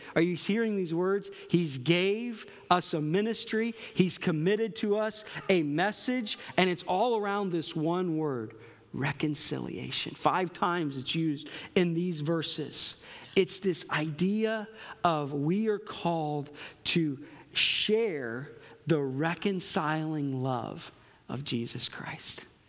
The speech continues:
The way I look at my oikos is I think of them, are they connected to Jesus? And the way that I am going to share his love, be his love, I'm gonna live it out,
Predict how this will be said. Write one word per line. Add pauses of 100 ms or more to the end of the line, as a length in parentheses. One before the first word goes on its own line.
(360)
The
way
I
look
at
my
oikos (280)
is
I
think
of
them,
are
they
connected
to
Jesus? (340)
And
the
way
that
I
am (240)
going
to
share
his
love, (400)
be
his
love,
I'm
gonna
live
it
out,